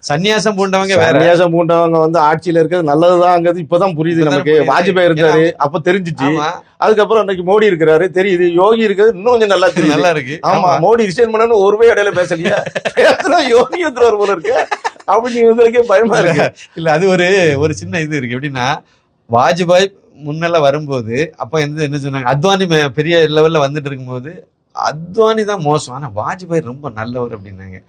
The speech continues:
Speaker 2: ம்.
Speaker 1: மோடி வந்த பிறகு சொன்னாங்க, "வா-, மோ-, அத்வானி ரொம்ப நல்லவர், மோடி தான் மோசம்னாங்க."
Speaker 2: ம்.
Speaker 1: இப்போ யோகி வாராரு, வரப்போறாருன்னு சொன்ன உடனே, "இல்ல, இல்ல, மோடி நல்லவரு, யோகி தான் மோசம்."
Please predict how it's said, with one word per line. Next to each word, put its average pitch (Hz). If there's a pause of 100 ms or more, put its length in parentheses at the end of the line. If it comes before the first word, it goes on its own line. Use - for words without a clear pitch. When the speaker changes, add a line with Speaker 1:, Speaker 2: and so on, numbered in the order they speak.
Speaker 2:
ம். 92 (140)
Speaker 1:
மோடி 226
வந்த 185
பிறகு 185
சொன்னாங்க, 147 (560)
"வா-, 135 (140)
மோ-, 135
அத்வானி 240
ரொம்ப 214
நல்லவர், 185
மோடி 196
தான் 190
மோசம்னாங்க." 139 (100)
Speaker 2:
ம். 107 (100)
Speaker 1:
இப்போ 165 (280)
யோகி 233
வாராரு, 220
வரப்போறாருன்னு 208
சொன்ன 190
உடனே, 190 (220)
"இல்ல, 190
இல்ல, 190
மோடி 240
நல்லவரு, 190 (600)
யோகி 247
தான் 220
மோசம்." -